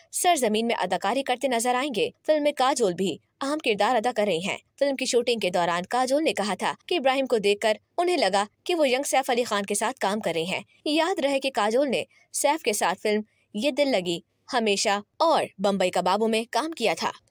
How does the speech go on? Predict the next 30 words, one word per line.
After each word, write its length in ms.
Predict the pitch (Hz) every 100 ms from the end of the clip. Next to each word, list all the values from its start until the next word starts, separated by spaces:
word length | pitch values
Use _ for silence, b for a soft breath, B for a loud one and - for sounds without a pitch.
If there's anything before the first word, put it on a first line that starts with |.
| _
फिल्म 160 | 220 190
सरजमीन 600 | 185 226 262 202 170 151 - _ 330
दरअसल 480 | 330 339 294 185 151 _ -
मलयालम 420 | 440 427 403 403 349
जबान 320 | 247 247 285
में 120 | 254
बनी 280 | 202 202 202 -
कॉमेडी 380 | 311 277 202
फिल्म 280 | 185 208 160 - -
हरी 260 | 370 403
डैम 220 | 247 196 185
का 220 | 190 202 -
रीमेक 380 | 254 247 175 -
है। 140 | - - _
इससे 220 | 208 247 226
कबल 280 | 208 208 -
इब्राहिम 400 | 208 214 254 277
अली 120 | 240
खान 280 | 247 240 170 -
करण 240 | 269 285
जौहर 240 | 240 302
की 120 | 294 214
फिल्म 260 | 208 170 - B B B
रॉकी 320 | 247 240 262
और 260 | - 262 320
रानी 260 | 226 277
की 120 | 208
प्रेम 200 | 202 185
कहानी 320 | 185 190 233 269
में 180 | 170